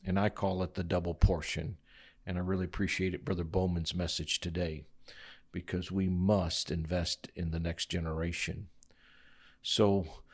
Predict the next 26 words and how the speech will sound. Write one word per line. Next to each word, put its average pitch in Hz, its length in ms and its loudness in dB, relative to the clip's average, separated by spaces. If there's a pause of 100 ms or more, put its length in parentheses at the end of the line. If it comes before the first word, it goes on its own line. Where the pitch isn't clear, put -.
(340)
uh, 95 400 2 (260)
we 117 160 4
just 110 320 2
recently, 104 760 2
in 92 360 0
April 98 560 2 (100)
of 87 140 -6 (120)
twenty 95 320 4
twenty-three, 92 680 0
just 92 260 -2
completed 92 540 0
our 87 100 -4
thirty-second 92 840 -2
year 90 200 -2
of 90 100 -4
pastoring 85 580 2
at - 120 -12
Paola. 85 480 -4 (760)
And 90 380 2
that 104 260 2
completed 98 600 2
a 92 100 2
five-year 95 580 2
transition 90 1000 0 (640)
where 92 180 0
the, 87 160 -4